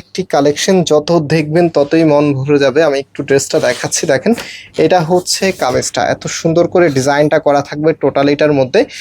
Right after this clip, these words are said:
এবং কামিজের নিচের এখানে এই প্যানেলটা পেয়ে যাবেন, যেমনটা প্যানেল এখানে দেওয়া আছে, দেখতেই পাচ্ছেন কতটা সুন্দর। অনেক দিন ধরে আপনারা ফ্যাব্রিকটা ইউজ করতে পারবেন। এবং ব্যাক পোর্শনটা দেখিয়ে দিচ্ছি, এটা হচ্ছে ব্যাক পোর্শনটা। আর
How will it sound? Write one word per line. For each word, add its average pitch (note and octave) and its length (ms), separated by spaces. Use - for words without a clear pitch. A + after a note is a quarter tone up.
এবং C3+ 120
কামিজের D3 400
নিচের D3 300
এখানে E3 260
এই D3+ 100
প্যানেলটা C#3 400
পেয়ে E3 200
যাবেন, C#3+ 200
যেমনটা C3+ 420
প্যানেল C3+ 300
এখানে C3 300
দেওয়া D3 240
আছে, - 160
দেখতেই C3 280
পাচ্ছেন B2+ 240
কতটা D#3 300
সুন্দর। D#3+ 380
অনেক E3+ 160
দিন G3 100
ধরে D#3+ 220
আপনারা D3+ 260
ফ্যাব্রিকটা C#3 420
ইউজ C#3 140
করতে D#3 280
পারবেন। D3+ 340
এবং C#3+ 140
ব্যাক D3+ 160
পোর্শনটা F#3+ 400
দেখিয়ে D3 320
দিচ্ছি, C#3 260
এটা D#3 140
হচ্ছে E3+ 280
ব্যাক C#3+ 160
পোর্শনটা। F3+ 420
আর C#3 80